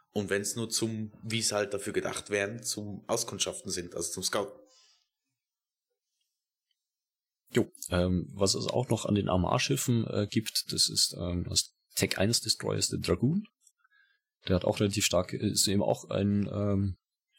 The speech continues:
Speaker 2: auch auf Neu-, Energy und Neutralizers, äh, spezialisiertes Schiff und hat noch zusätzlich einen Drone-Bonus. Dadurch, dass er eben, ähm, nicht drauf ausgelegt ist, äh, quasi Geschütztürme zu installieren, ähm,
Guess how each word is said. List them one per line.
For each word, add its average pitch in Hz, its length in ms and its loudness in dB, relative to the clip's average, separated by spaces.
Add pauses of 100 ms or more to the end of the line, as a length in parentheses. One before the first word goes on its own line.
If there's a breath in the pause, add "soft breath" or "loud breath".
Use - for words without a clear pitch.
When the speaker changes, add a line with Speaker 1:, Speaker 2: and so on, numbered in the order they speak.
(160)
Speaker 2:
auch - 180 0
auf - 360 0
Neu-, 113 180 2 (160)
Energy 113 480 2
und 110 80 -2
Neutralizers, 101 800 2
äh, 104 120 -2
spezialisiertes 107 680 0
Schiff 107 240 0
und 117 260 0
hat - 160 -4
noch 92 160 2
zusätzlich 92 420 2
einen 85 200 4
Drone-Bonus. 135 600 2 (1160 loud breath)
Dadurch, 95 300 2
dass 95 160 0
er 95 80 0
eben, 90 400 2
ähm, 87 400 2 (960)
nicht 95 320 2
drauf 87 160 4
ausgelegt 98 560 0
ist, - 360 0
äh, 101 120 -4
quasi 92 240 2
Geschütztürme 104 600 2
zu - 140 0
installieren, 98 500 2 (200)
ähm, 90 400 2